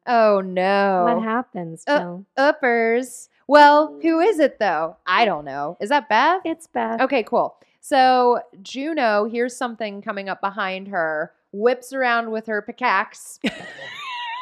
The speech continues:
Speaker 1: It's a different version of, <laughs> it's a different version of what My Bloody Valentine guy has. So she, Juno actually ends up stabbing Beth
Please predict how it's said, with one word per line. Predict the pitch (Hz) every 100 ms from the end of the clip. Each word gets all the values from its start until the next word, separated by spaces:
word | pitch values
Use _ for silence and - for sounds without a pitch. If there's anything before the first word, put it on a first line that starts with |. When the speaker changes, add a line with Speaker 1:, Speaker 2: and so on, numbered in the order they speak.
| 1047
Speaker 1:
It's | 202
a | 226
different | 247 240 208
version | 214 226 226
of, | 190 190
<laughs> | 294 277 - - - 403 - - - - _ - 784 906
it's | 339 285
a |
different | 277 269
version | 269 269 233
of | 214
what | 226 233 233 220
My | 220 214
Bloody | 208 208
Valentine | 196 196 196 202 180
guy | 175 175
has. | 175 175 480 480 453 _
So | - 294 262 247 160 117
she, | - 254 277 311 302 -
Juno | 202 269 285
actually | 240 202 208 - 214 196
ends | 190
up | 190 160
stabbing | - - - 202 202 240 202 175 170
Beth | 170 185 180 135 156